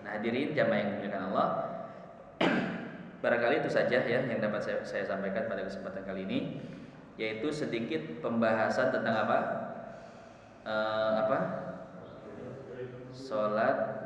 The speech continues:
gaib. Oh iya, lupa usolinya. Ya, coba kita lihat ke kertas tadi. Ini ada niat sholat jenazah hadir.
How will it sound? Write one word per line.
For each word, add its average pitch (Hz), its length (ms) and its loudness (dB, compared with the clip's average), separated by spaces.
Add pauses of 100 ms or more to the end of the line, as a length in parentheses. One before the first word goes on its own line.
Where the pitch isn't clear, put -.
gaib. 101 320 -2
Oh 147 160 0
iya, 117 160 4
lupa 113 320 2
usolinya. 113 400 4 (640)
Ya, 123 240 2
coba 120 240 6 (800)
kita 120 240 0
lihat 120 320 4
ke 117 160 0
kertas 120 320 2
tadi. - 240 4 (1700)
Ini 135 240 4
ada 131 560 8
niat 127 320 6
sholat 120 320 6
jenazah 117 400 6
hadir. 120 400 6